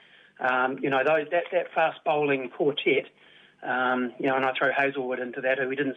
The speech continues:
see a lot of. Um, I haven't seen anything like that for a long, long time. Um, but I think they exposed our, um, our techniques at time. Um, and I think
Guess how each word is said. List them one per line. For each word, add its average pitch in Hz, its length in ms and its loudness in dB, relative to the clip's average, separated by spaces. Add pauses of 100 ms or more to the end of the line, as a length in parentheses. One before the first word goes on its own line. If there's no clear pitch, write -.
see 143 80 0
a 131 80 2
lot 127 200 2
of. 123 260 2 (640)
Um, 139 260 2
I 160 120 4
haven't 147 280 -2
seen 139 160 -10
anything 135 320 -12
like 131 160 -6
that 131 240 -6
for 135 100 -8
a 127 80 -8
long, 135 240 -6
long 120 220 -10
time. 127 260 -8 (1200)
Um, 135 400 2
but 151 220 0 (140)
I 180 80 -2
think 175 280 0
they 165 200 0
exposed 147 640 0
our, 135 280 4 (680)
um, 131 500 2
our 139 220 2
techniques 151 420 0
at - 160 -6
time. 202 280 -4 (240)
Um, 131 560 0
and 143 160 0
I 135 280 2 (160)
think 165 160 0